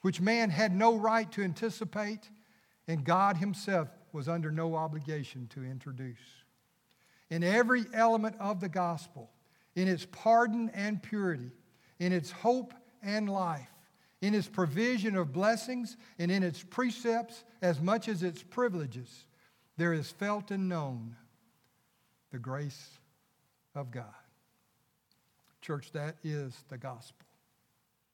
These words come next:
the grace of God. The grace of God had been taught them without contamination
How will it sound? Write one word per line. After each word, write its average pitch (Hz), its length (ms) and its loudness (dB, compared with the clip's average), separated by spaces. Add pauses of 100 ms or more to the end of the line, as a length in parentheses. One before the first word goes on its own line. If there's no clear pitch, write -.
(220)
the 139 100 -10
grace 131 600 -10
of 127 160 -12
God. 113 280 -14 (1080)
The 151 100 -4
grace 170 300 4
of 165 140 -2
God 175 280 6
had 165 80 0
been 147 160 -4
taught 175 320 0
them 165 280 -4
without 151 480 -4
contamination 147 880 -8